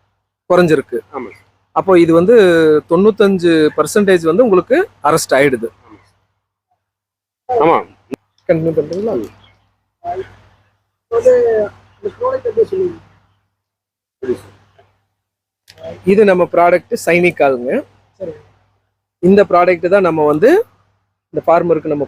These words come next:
Speaker 1: கொடுத்துருக்கோம். இவங்க செந்தூர் ஃபார்ம்ஸ் தாளையத்துல இருக்கு. நாற்பதாயிரம் பேர்ட்ஸ் வந்து வளர்த்துறாங்க. இவங்களுக்கு இந்த செட்ல வந்து ஏகப்பட்ட அன்ஈவன்ஸ் லெக் வீக் இருந்ததுனால நம்ம வந்து இவங்களை கான்டாக்ட் பண்ணி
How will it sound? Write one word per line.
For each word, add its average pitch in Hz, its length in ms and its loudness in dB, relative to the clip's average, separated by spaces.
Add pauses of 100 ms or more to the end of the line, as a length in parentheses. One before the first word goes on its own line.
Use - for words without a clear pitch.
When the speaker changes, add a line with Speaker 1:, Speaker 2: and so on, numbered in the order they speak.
(100)
Speaker 1:
கொடுத்துருக்கோம். 160 500 0 (1120)
இவங்க 180 360 0
செந்தூர் 185 400 2
ஃபார்ம்ஸ் 151 320 -2 (100)
தாளையத்துல 160 480 0
இருக்கு. 156 360 -4
நாற்பதாயிரம் 160 640 0
பேர்ட்ஸ் 151 240 0
வந்து 147 280 0
வளர்த்துறாங்க. 139 580 0 (760)
இவங்களுக்கு 180 380 2
இந்த 170 260 0
செட்ல 175 280 0
வந்து 185 280 2
ஏகப்பட்ட 170 600 2
அன்ஈவன்ஸ் 170 460 0
லெக் 151 240 2
வீக் 170 220 0
இருந்ததுனால 151 720 2 (500)
நம்ம 180 320 0
வந்து 175 220 2
இவங்களை 156 420 0
கான்டாக்ட் 165 380 -2
பண்ணி 185 380 -2